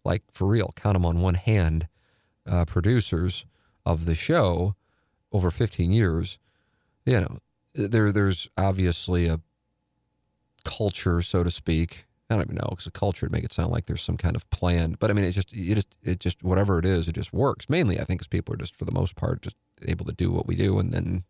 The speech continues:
you know, left alone, at least amongst, uh, the six of us.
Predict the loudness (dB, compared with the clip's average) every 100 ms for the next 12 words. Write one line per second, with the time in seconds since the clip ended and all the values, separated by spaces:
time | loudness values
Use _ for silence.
0 | -14 _ -2 0 0 -4 -6 _ -20 -20
1 | -20 _ _ _ _ _ 0 0 2 0
2 | 2 2 0 -4 -2 -2 0 0 0 -2
3 | -2 -2 -2 -4 -4 -2 -2 -2 0 2
4 | 2 -2